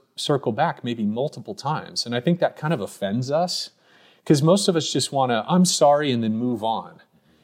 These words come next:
And that everybody's just supposed to move on. And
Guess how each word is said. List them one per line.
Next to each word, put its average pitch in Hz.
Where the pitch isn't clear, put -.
And 120
that 123
everybody's 143
just -
supposed 120
to 101
move 120
on. -
And 113